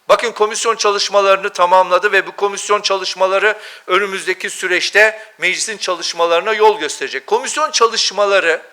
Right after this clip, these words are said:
çok daha sağlıklı bir şekilde yapılabilirdi. Evet, eksiklikleri vardır. Biz de eleştirilerimizi ortaya koyduk. Özellikle dinleme sürecinin uzaması ya da yöntem olarak bu yöntemin seçilmiş olması önemli eksiklikleri beraberinde getirdi.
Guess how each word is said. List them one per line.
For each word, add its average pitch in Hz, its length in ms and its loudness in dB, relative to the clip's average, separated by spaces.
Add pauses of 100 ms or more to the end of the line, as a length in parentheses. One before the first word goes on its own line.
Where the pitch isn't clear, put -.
(320)
çok 302 280 2
daha 233 180 6
sağlıklı 208 460 4
bir 185 60 -6
şekilde 202 320 -4
yapılabilirdi. 196 720 -2
Evet, 196 260 2
eksiklikleri 196 720 -2
vardır. 190 400 6 (540)
Biz 220 260 -2
de 190 140 2
eleştirilerimizi 147 760 -4
ortaya 139 400 -2
koyduk. 120 340 -10 (580)
Özellikle 196 580 2
dinleme 190 420 2
sürecinin 190 760 -2
uzaması 185 760 2 (280)
ya 202 200 6
da 202 420 6
yöntem 180 440 2
olarak 208 580 4
bu 254 80 -8
yöntemin 196 460 -2
seçilmiş 190 580 -6
olması 185 640 0 (340)
önemli 240 360 2
eksiklikleri 202 680 -4
beraberinde 185 540 4
getirdi. 143 440 -6